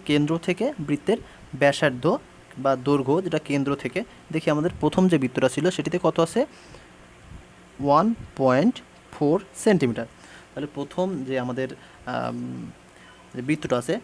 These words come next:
সেটির দৈর্ঘ্য বা ব্যাসার্ধ, কেন্দ্র থেকে বৃত্তের ব্যাসার্ধ বা দৈর্ঘ্য যেটা হয়েছে সেটা কত হয়েছে? ওয়ান পয়েন্ট ফোর সেন্টিমিটার। আমরা দেখি এখানে একটু, ওয়ান পয়েন্ট ফোর সেন্টিমিটার হয়েছে আমাদের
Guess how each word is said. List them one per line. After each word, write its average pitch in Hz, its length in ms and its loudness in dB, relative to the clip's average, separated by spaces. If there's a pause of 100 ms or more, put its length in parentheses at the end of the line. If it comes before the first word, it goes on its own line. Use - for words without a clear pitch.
সেটির 131 280 -10 (300)
দৈর্ঘ্য 147 460 -2
বা 131 320 2
ব্যাসার্ধ, 135 500 2 (100)
কেন্দ্র 143 340 0
থেকে 190 400 -2 (300)
বৃত্তের 139 420 -2 (120)
ব্যাসার্ধ 131 680 0
বা 185 240 2 (140)
দৈর্ঘ্য 135 240 -2
যেটা 156 160 -4
হয়েছে 165 180 -4
সেটা - 220 -4
কত 147 160 0
হয়েছে? 180 280 0 (380)
ওয়ান 143 360 4
পয়েন্ট 233 280 4 (380)
ফোর 208 180 2
সেন্টিমিটার। 127 500 -4
আমরা 139 160 -4
দেখি 135 220 -2
এখানে 165 180 2
একটু, 277 220 -2 (560)
ওয়ান 156 300 4 (220)
পয়েন্ট 139 400 4 (240)
ফোর 202 260 6 (260)
সেন্টিমিটার 143 520 4
হয়েছে 139 220 2
আমাদের 151 240 6